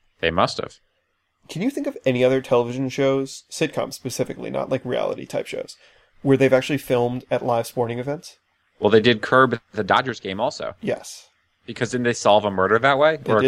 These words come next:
Speaker 1: acquit
Speaker 2: solve a
Speaker 1: a guy?
Speaker 2: murder that way. Or they,
Speaker 1: Uh,
Speaker 2: they didn't solve it, but they, a guy was proven innocent by it.
Speaker 1: That's a good question. Seinfeld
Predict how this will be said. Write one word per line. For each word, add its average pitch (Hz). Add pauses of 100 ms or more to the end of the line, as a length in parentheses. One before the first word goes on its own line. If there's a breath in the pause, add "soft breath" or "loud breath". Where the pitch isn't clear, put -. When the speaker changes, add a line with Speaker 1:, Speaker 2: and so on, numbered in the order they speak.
Speaker 1:
acquit 110
Speaker 2:
solve -
a -
Speaker 1:
a -
guy? -
Speaker 2:
murder -
that -
way. - (600)
Or 123
they, 113
Speaker 1:
Uh, 101 (260)
Speaker 2:
they 147
didn't 156
solve 117
it, -
but 120
they, 120
a -
guy 120
was 110
proven 117
innocent -
by -
it. - (100)
Speaker 1:
That's 233
a 254
good 220
question. - (480)
Seinfeld 233